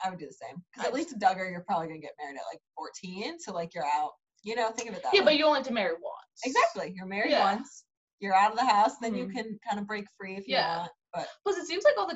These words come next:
Speaker 2: Duggars are, not all, most of the Duggars are financially stable.
Speaker 1: Actually, yeah, it does seem that way.
Speaker 2: Which,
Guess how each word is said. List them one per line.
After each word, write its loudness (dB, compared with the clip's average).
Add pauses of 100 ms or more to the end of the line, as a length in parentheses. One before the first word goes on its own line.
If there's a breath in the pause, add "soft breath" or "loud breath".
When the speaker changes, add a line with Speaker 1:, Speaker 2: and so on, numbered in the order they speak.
Speaker 2:
Duggars 0
are, 0 (100)
not 0
all, -2
most 2
of -8
the -2
Duggars -4
are -16
financially -6
stable. -4 (180)
Speaker 1:
Actually, 2
yeah, 2 (100)
it -6
does -4
seem -14
that -14 (240)
way. -4
Speaker 2:
Which, 2